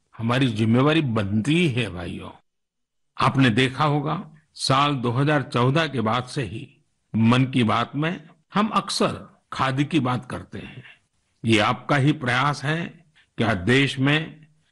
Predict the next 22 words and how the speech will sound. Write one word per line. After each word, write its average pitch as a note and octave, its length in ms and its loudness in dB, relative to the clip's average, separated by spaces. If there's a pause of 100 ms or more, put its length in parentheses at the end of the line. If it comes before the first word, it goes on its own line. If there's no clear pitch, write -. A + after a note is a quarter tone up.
(120)
खादी D3 400 2
की D3 180 2
बिक्री C3 400 2
कई G3+ 340 0
गुना F3 280 0
बढ़ A2+ 260 -2
गई A2+ 260 0
है। - 280 -14 (640)
क्या F3 120 0
कोई G3+ 180 2
सोच G3 360 2
सकता A#3 360 -2
था - 480 -8 (260)
कि F#3+ 100 4
खादी D#3 560 2
के G#3 200 0
किसी E3+ 320 2
स्टोर D3+ 440 2
से A#2+ 480 -4 (180)
एक A#3+ 340 2
दिन D#3 320 2
में G#2+ 420 -4